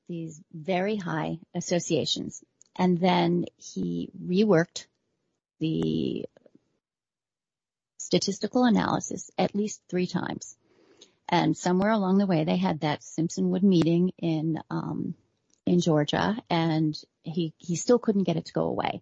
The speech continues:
And he was trying to get it to go away. And there are C D C emails back and forth. Uh, "Well, try this. Try to inc-, include the kids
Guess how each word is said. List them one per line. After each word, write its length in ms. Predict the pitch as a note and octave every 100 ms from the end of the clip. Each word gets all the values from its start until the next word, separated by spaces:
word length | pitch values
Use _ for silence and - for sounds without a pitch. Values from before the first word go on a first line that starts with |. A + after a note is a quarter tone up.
| _ -
And 120 | F3
he 120 | E3+
was 200 | E3+ - _
trying 320 | - D#3 E3 E3+
to 60 |
get 140 | E3 -
it 100 | -
to 80 |
go 80 | -
away. 320 | - - - - - - -
And 180 | - F3
there 220 | E3 D#3 -
are 380 | D#3+ D3+ - - _ _ _
C 240 | - - G3
D 80 | G3
C 500 | - F3+ F3 E3+ -
emails 520 | G3+ F#3+ E3+ D#3+ -
back 200 | D#3+ D#3
and 120 | E3
forth. 240 | - D#3 D#3
Uh, 80 | D3+
"Well, 200 | E3+ E3
try 240 | - G3 F#3
this. 380 | E3+ - - - _ - _ -
Try 300 | - F#3 F#3
to 100 | F#3+
inc-, 320 | F#3 F#3+ - - -
include 640 | G#3 G3+ - C4+ C#4+ C4
the 80 | A3+
kids 460 | - A#3 G#3 -